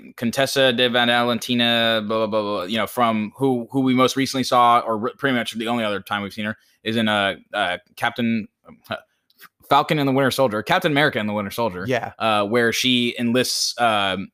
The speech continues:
Speaker 2: U S agent.
Speaker 1: Yeah, U S agent, whose name I can't remember right now. Uh, actual name, like, in this, in the story, not the actor's name.
Speaker 2: Yeah.
Speaker 1: Uh, but yeah,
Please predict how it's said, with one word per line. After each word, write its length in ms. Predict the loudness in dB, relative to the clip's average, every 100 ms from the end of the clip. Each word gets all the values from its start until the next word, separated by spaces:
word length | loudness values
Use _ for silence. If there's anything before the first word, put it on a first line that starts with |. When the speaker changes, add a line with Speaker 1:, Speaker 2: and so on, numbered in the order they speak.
| _
Speaker 2:
U 220 | 0 2
S 160 | 2 0
agent. 420 | -2 -4 -10 -6
Speaker 1:
Yeah, 160 | -2 0
U 180 | 2 2
S 140 | 2
agent, 260 | 0 -2 -4
whose 220 | -6 -6
name 180 | -4 -4
I 40 |
can't 180 | -6 -10
remember 260 | -8 -8 -6
right 140 | -6
now. 160 | -8 -14 -18 -20 -6
Uh, 180 | 0 2
actual 320 | 0 0 0
name, 240 | 0 0
like, 140 | 0 0
in 100 | 0
this, 260 | -2 -6 _
in 100 | -2
the 60 | 0
story, 260 | 2 4
not 240 | 4 2 0
the 80 |
actor's 260 | -2 -2 -6
name. 180 | -6 -8 -12 -2
Speaker 2:
Yeah. 280 | 0 2
Speaker 1:
Uh, 80 | 2
but 180 | 4 4
yeah, 200 | 2 0